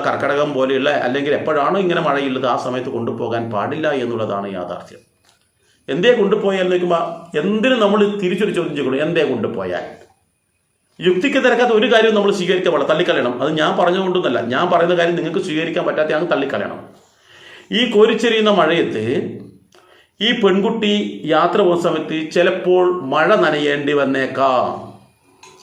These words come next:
മഴ നനയേണ്ടി വന്നാൽ ചിലപ്പോൾ പനിയോ മറ്റസുഖങ്ങളോ വന്നേക്കാം. അങ്ങനെ വന്നു കഴിഞ്ഞാൽ അത് ഈ പലതരത്തിലുള്ള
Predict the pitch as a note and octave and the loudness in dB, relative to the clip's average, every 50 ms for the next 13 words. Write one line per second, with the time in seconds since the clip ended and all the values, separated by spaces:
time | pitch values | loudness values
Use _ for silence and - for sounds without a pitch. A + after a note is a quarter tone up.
0 | - - _ - - A#2+ B2 C#3 D3+ C#3 C3+ C3+ D3 D3+ D3 D3 C#3 C3 A#2+ B2 | -20 -20 _ -8 -4 0 0 0 2 0 0 -2 -2 -2 -2 -2 -2 -2 0 -2
1 | B2 A#2+ - B2 A2 C3 A#2+ - - B2+ B2 B2 B2+ C3+ D#3+ F#3 F3 C3 A#2 A2 | -2 -2 -2 -4 -4 -4 -4 -4 -2 -2 0 0 0 2 2 0 2 0 -2 -2
2 | B2+ A#2+ - C3 B2+ B2 B2 A#2+ A#2 A2+ A2+ A2 G#2 G#2+ G#2+ G#2 G#2 G2+ G#2+ G2 | -2 -4 -2 -2 -2 -2 -2 -2 -2 -2 -2 -2 -2 -2 -4 -4 -4 -4 -4 -4
3 | F2 E2 - - - - - - - - - - - - - - E3+ G3 A#3 A#3+ | -4 -6 -8 -12 -16 -20 -20 -20 -20 -20 -20 -20 -18 -8 -2 0 2 2 4 4
4 | A3+ F#3+ F#3 G#3+ A#3 G3+ F3 E3+ F3 E3+ E3+ E3+ E3+ E3+ E3 - C3+ D3 D#3 F3 | 4 4 4 4 4 4 4 4 4 4 4 4 4 4 2 2 0 2 2 2
5 | G3+ - - C3 D3+ E3+ G3 G#3+ G#3 - - - - - - D3+ D#3 F3 F3+ F3 | 0 -2 -4 -6 -4 -4 -2 -2 -4 -4 -6 -8 -10 -4 -2 0 0 2 2 0
6 | - E3+ E3+ | 0 0 -2